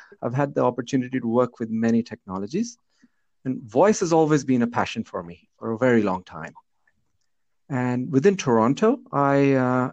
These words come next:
actually participate in several local meetup groups. And, uh, I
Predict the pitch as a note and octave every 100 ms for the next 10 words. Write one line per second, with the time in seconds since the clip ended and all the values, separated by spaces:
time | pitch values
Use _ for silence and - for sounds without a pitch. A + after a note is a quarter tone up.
0 | - B2+ - D3 D3 C#3 C#3 - - C3+
1 | C3+ A#2+ - - C3+ C3 C3+ C3 B2 A#2
2 | A#2+ A#2+ B2+ A2+ A2+ A#2+ D#3 - D#3+ A#3
3 | - - - _ _ _ _ _ _ _
4 | C3 B2+ B2 A#2+ A#2 A#2+ B2+ B2 C3 B2+
5 | B2 B2 C3